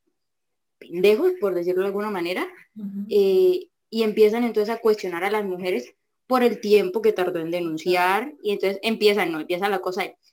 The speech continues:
Speaker 1: de cómo, qué estaba haciendo, con quién estaba, dónde, por qué, y las joyas, ¿no? Qué traía puesto, a qué
Speaker 2: Total.
Speaker 1: hora, qué se quitó, qué se tomó, qué
Speaker 2: Ujú.
Speaker 1: bailó, cuánto
Speaker 2: ¿Qué dijo que
Speaker 1: perreó.
Speaker 2: sí antes y por qué después dijo que no? Pero usted ya había dicho que sí, entonces,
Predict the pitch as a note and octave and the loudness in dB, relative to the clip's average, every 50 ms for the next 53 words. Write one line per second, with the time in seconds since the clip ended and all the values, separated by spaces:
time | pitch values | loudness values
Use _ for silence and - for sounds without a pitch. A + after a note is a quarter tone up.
0 | _ _ - G#3 G3+ - - - A#3 A3+ A3+ A3+ A3+ A3+ A3+ A3 G#3+ A3 A3+ A3 | _ _ 0 2 2 0 0 0 4 4 6 6 4 4 2 -2 -2 -2 -4 -4
1 | - - G3+ F#3+ F#3+ - D3+ C3 D3+ D#3 - A3 A3 A3 A3 A3 A3 G#3+ G#3+ G#3 | -2 -2 -2 -2 -2 -4 -8 -8 -8 -6 0 2 4 4 4 2 -2 -4 -2 0
2 | G#3 G#3 G3+ - F3 F3 E3+ - D#3 C#3+ D3 C#3+ - _ - G3 G3+ G#3 G3+ G#3 | 0 -2 -2 -2 -6 -10 -8 -10 -10 -12 -12 -18 -18 _ 0 2 4 6 6 4
3 | G#3 G#3 G#3 G#3 G3+ G3+ G3 F#3 D#3+ D#3+ - G#3+ G#3 G3+ G3+ G3 G3 G3+ G3 F#3+ | 4 2 0 0 -2 -2 -2 -4 -8 -2 2 4 6 6 4 2 0 -2 -4 -6
4 | F#3+ - - - - - - G#3+ G#3+ A3 A3 A#3+ C4 D#4 D#4 - A3 A3+ G3+ F#3+ | -4 -6 -8 -8 -8 -6 0 2 4 4 4 2 -2 -4 -6 -2 2 4 4 4
5 | F3+ F#3 - G#3+ G3+ F3 D3 - - A#3 E4+ F#4 - - _ _ _ - - A3 | 2 2 2 4 4 4 2 0 -2 -4 -4 -4 -4 -12 _ _ _ 0 2 2
6 | G#3+ - F#3 F3 E3 D#3+ D#3 D#3 - - G#3+ G#3+ G#3+ G#3 G#3 G3+ - - G3 E3+ | 2 2 0 0 0 -2 -4 -6 2 4 6 6 6 4 2 -2 -4 -4 -4 -2
7 | F#3 G3 F#3+ D3+ C#3 - F#3 G3 G#3 G#3 G#3+ G#3 G3+ G3+ G3+ G3 F#3+ F#3+ F#3+ F#3+ | -2 -4 -6 -6 -4 -2 0 2 2 4 4 4 4 4 2 2 0 0 -2 -4
8 | - _ _ _ _ _ _ _ _ - A3+ A3 A3 G#3+ G#3 - - E4+ - - | -10 _ _ _ _ _ _ _ _ 0 0 4 4 4 2 2 -6 -12 -6 2
9 | - G#3+ G#3+ G#3+ G#3 G#3+ G#3+ G#3+ - F#3+ F#3 - F#3+ F#3 F3 D#3+ E3 F3+ G3 G3+ | 4 6 8 8 8 6 4 2 0 -4 -2 0 -2 -2 -2 -4 -6 -2 -2 0
10 | G3+ G3+ G3+ G3+ G3+ - F#3+ F3+ E3+ D#3 D#3 E3 E3 F3 F3+ F#3 G3 G3+ G3+ G3+ | 0 0 -2 -4 -4 -2 -2 -2 0 -2 -4 -2 -2 0 2 2 2 4 2 2
11 | G3+ G3 - F#3 F3+ F#3 F3+ F3+ - - - A#3 A3 G#3+ G#3+ - - G3+ G#3 G#3 | 0 0 -2 -2 -2 -2 -2 -6 -4 -2 -2 -2 0 0 0 0 2 2 2 2
12 | G#3 G3+ G#3 G3+ F#3+ F#3+ G3+ G#3 G#3+ G#3+ G3+ - G#3+ G3 G#3 G#3 - G#3+ G3+ G3 | 2 2 0 0 -2 -4 -4 -4 -6 -8 -8 -8 -8 -8 -8 -10 -10 -10 -10 -8
13 | G3 F#3 F3 - G3 F#3 F3+ F#3 F#3+ F#3+ F#3+ F#3+ - F3 E3 E3 F3 F#3 G3 G3+ | -8 -8 -8 -8 -10 -10 -8 -8 -8 -8 -8 -12 -12 -14 -14 -12 -10 -8 -6 -6
14 | G#3 G#3 G3+ G3 G3 G3 F#3+ F#3+ F#3+ F#3+ F3+ F3 F3 E3+ E3 D#3+ D#3+ D#3+ D#3+ - | -4 -4 -6 -6 -6 -6 -6 -8 -6 -8 -12 -10 -10 -10 -10 -10 -12 -12 -14 -16
15 | E3+ F3 _ F#3 - - - F#3+ G3 G3 G3+ G3+ G3 G3 F#3+ F#3 F3 E3+ E3 D#3 | -20 -20 _ -20 -20 -16 -12 -8 -4 -4 -2 -2 -2 -2 -4 -4 -8 -12 -16 -18
16 | D#3 D#3 D#3+ E3 E3 _ _ | -18 -18 -20 -20 -20 _ _